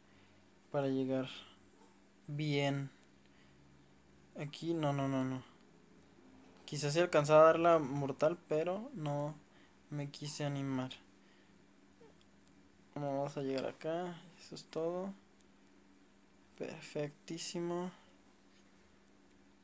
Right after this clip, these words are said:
Y, eh, pues recuerda suscribirte a este canal. Eh, me encanta este juego.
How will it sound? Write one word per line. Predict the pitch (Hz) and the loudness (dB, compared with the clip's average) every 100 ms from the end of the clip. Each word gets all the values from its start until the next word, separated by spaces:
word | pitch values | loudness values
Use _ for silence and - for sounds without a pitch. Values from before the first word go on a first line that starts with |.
| - - - - | -20 -20 -20 -6
Y, | 175 196 208 170 | 0 2 4 4
eh, | 160 151 151 151 | 6 8 6 4
pues | 151 | 2
recuerda | 156 160 185 | 4 4 4
suscribirte | 196 - - 151 156 180 | 2 -2 0 0 0 -2
a | |
este | 180 | -4
canal. | - 139 139 147 165 185 - - - - - - | 0 0 4 8 8 6 0 -18 -20 -20 -20 -12
Eh, | 147 139 135 135 131 127 85 - - - - - - - - - - - - | -2 0 2 2 2 0 -4 -12 -20 -20 -20 -20 -20 -20 -20 -20 -20 -16 -4
me | 156 147 | 0 0
encanta | 147 151 151 151 | 0 0 -2 -4
este | - | -6
juego. | 160 160 147 151 165 | -4 0 0 0 -4